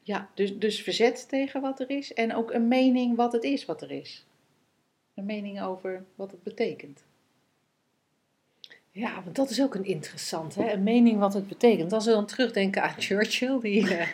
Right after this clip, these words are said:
Speaker 1: <laughs>
Speaker 2: one damn thing after another. Die, die is natuurlijk vooral, eh, bekend en beroemd over de si-, over het feit dat hij in de oorlog, eh, ehm, zoveel problemen oploste. En het
Speaker 1: Ja.
Speaker 2: lijkt haast wel alsof wij van ons leven ook een soort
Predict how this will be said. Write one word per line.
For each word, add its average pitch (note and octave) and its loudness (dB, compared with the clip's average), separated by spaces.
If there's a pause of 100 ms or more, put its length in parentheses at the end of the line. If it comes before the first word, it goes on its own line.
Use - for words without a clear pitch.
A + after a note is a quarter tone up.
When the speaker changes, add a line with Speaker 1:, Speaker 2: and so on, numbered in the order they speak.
(140)
Speaker 1:
<laughs> - -20
Speaker 2:
one F#3+ 4
damn F#3+ 4 (120)
thing F3+ 2
after F3+ -2
another. F#3 -2 (380)
Die, G3 -2
die F3+ -4
is - -8
natuurlijk - -8
vooral, F3 2
eh, G3 -4
bekend E3+ -2
en E3 -4
beroemd D#3+ -4
over D3+ -4
de D#3 -14
si-, - -14 (280)
over C3+ -14
het - -20
feit D3+ -2
dat D#3 -8
hij D#3+ -6
in D#3+ -10
de D#3 -6
oorlog, G#3+ -6
eh, A3+ -8 (920)
ehm, F#3+ -10 (260)
zoveel F#3+ -4 (440)
problemen F3+ -4
oploste. F#3 -10 (2000)
En G#3 -2
het F3+ -2
Speaker 1:
Ja. G#3 6
Speaker 2:
lijkt C4 6
haast F#3+ 0
wel E3+ 0
alsof G3 -6
wij A3 -2
van G3 -4
ons E3+ -8
leven F#3+ -4
ook G#3 -6
een G3 -10
soort E3+ -8